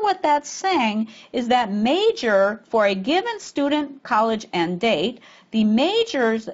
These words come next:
that they apply for are independent of what we call the rest,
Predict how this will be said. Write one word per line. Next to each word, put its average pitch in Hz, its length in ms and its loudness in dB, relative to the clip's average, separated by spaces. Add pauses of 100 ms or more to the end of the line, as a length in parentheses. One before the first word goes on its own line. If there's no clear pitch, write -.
that 190 180 -2
they 190 140 2
apply 269 460 2
for 262 380 0
are 226 200 0
independent 311 760 -2
of 190 320 2
what 185 260 -2
we 185 120 -2
call 175 240 0
the 185 180 -2
rest, 233 540 0